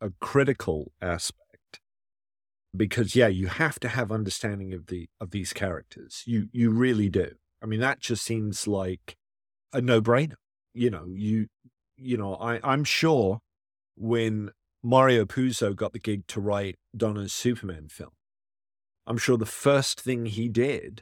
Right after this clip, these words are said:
was either his comic collection or somebody, or,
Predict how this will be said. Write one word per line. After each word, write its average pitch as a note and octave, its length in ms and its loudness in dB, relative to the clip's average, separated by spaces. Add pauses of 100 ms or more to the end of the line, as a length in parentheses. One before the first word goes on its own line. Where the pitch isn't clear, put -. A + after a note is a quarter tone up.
was F#2 680 -8 (600)
either G#2 380 2
his D3 360 2
comic B2 320 -2
collection C#3+ 600 -2
or E2+ 420 -8
somebody, A#2+ 680 2
or, F#2+ 320 2